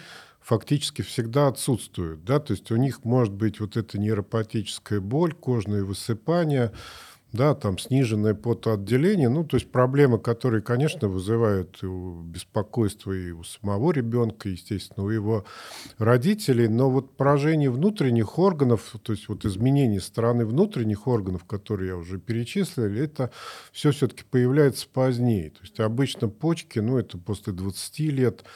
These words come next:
сердце где-то после тридцати, сорока лет. Э, причем у женщин все это происходит все-таки медленнее, чем у мужчин, то есть, ну, где-то там, э,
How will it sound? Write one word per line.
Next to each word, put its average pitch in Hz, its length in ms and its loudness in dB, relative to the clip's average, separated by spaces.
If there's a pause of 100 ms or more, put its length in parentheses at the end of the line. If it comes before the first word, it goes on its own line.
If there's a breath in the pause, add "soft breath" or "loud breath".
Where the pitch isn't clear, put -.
(220 loud breath)
сердце 120 720 0
где-то 92 300 -6
после - 360 -8
тридцати, - 680 -8
сорока 107 580 -2
лет. 120 400 -2 (540 loud breath)
Э, 101 280 -2
причем 131 340 4
у 127 60 4
женщин 139 480 0
все - 180 0
это 127 160 -2
происходит 123 540 -2
все-таки - 280 -6
медленнее, 95 540 2
чем 101 320 -6
у 104 60 -2
мужчин, 117 560 -4
то - 100 -10
есть, 101 200 -8
ну, 135 120 -4
где-то 98 480 -10
там, 87 240 -8 (580 loud breath)
э, 101 40 -12